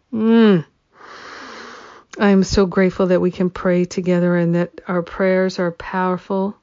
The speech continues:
healing, and transformative, not just for ourselves, but for everyone. How wonderful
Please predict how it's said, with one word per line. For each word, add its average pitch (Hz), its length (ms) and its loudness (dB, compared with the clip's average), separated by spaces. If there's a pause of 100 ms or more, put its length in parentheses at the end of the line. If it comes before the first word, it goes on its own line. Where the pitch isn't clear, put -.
(120)
healing, 180 460 -2
and 170 140 -4
transformative, 180 920 -4 (460)
not 180 300 0
just 180 240 -8
for 180 200 -6
ourselves, 185 760 -6
but 180 280 -4
for 180 240 -8
everyone. 175 640 -4
How 180 260 -6
wonderful 170 920 -4